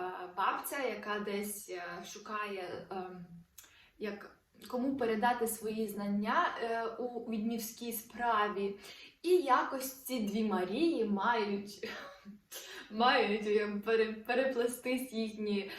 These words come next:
долі між собою. І от про що ця книга, взагалі не зрозуміло, але, е, написано про щось містичне, про якесь фентезі.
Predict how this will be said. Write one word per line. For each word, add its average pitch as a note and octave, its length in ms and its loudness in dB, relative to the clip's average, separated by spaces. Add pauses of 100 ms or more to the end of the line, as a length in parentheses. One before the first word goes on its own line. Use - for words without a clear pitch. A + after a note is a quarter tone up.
(140)
долі B3 540 6
між A3+ 280 0
собою. G3 720 2 (340)
І B3+ 120 -2
от B3 280 2
про A3+ 140 0
що A#3 260 2
ця A3 80 -4
книга, G#3+ 480 -2
взагалі G#3 380 0
не G3 200 2
зрозуміло, G#3+ 760 0
але, G3+ 240 0
е, G3 480 -2
написано G#3 840 -4 (1600)
про G#3 100 -12
щось A3+ 260 2
містичне, A3+ 540 -2
про G#3 140 -8
якесь - 500 -6
фентезі. G3 720 -2